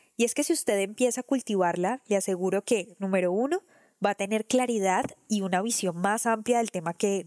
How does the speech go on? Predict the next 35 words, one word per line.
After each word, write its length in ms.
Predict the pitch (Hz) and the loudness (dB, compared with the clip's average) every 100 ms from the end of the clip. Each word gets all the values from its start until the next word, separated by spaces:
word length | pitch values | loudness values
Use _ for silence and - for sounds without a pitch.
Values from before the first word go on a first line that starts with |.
| 170 | -2
va 60 | 160 | -2
a 40 | |
estudiar. 500 | - - 185 180 - - _ | -2 -2 0 0 -4 -14 _
Y 80 | 202 | -8
número 360 | 208 196 254 302 | -2 0 2 2
dos, 380 | 269 233 - 208 | 2 0 -4 -4
va 160 | 185 | -2
a 40 | 185 | -2
activar 380 | - 240 233 | 0 2 2
su 140 | 226 254 | 0 -2
imaginación 800 | 247 226 226 190 - 190 196 - - _ - | -2 -2 -2 -2 0 -2 -2 -6 -20 _ -2
y 120 | 226 | 0
estimularla 880 | 220 - 233 220 208 190 196 208 247 _ | 0 -4 -2 0 2 2 2 0 -2 _
para 280 | - 220 214 | -6 -2 -2
que 140 | - 208 | -2 -6
encuentre 500 | 190 - 185 - 226 | -4 -2 -2 -2 0
soluciones 560 | 254 247 190 170 170 | 0 0 -2 -4 -2
creativas. 800 | - 254 170 - 196 165 - - - | -2 -2 -2 -4 -4 -2 -4 -6 0
Y 100 | 240 | 0
esto 160 | - | 0
es 60 | 269 | -2
porque 260 | 320 311 285 | -2 0 0
los 160 | 208 | 0
mapas 320 | 190 185 202 | -2 0 -2
mentales 500 | 247 240 202 170 170 | -2 -2 -2 -2 -4
no 140 | 208 226 | -4 -2
solo 260 | 226 214 | 0 0
se 100 | 214 | 0
enfocan 460 | 220 202 185 - 175 | 0 -2 -2 -2 -2
en 120 | 214 | -2
ayudarle 420 | 226 202 175 160 | -2 0 0 -2
a 40 | 165 | -2
memorizar 480 | 202 220 208 - 160 | 0 0 0 -4 -8
un 120 | 165 | -6
discurso, 520 | 190 - 208 190 | -6 0 -2 0